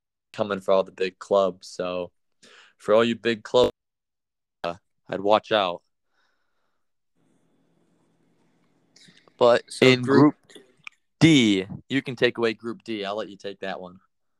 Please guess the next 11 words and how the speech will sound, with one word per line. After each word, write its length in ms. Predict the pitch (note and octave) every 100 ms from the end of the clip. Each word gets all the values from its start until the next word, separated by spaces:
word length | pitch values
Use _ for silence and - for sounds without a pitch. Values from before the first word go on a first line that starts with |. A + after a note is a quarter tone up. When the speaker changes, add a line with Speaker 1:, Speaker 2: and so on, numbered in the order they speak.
| _ _
Speaker 2:
<laughs> 80 | - - - _ _ _ - - - -
So 200 | - C#3+
Group 460 | C3+ C#3+ D#3+ D#3+ _
D 440 | D#3 C#3+ C3+ B2+ - _ _ - - - _ _
has 640 | C3 B2+ B2 B2+ C3 B2+ - _ _ _ _ _
Real 280 | C3+ C#3+ C#3+
Madrid 420 | C#3 C3+ C#3 C3+
at 140 | B2+ -
top 380 | C#3 C3+ C3+ -
with 180 | B2 -
twelve 600 | - B2+ B2+ C3+ C#3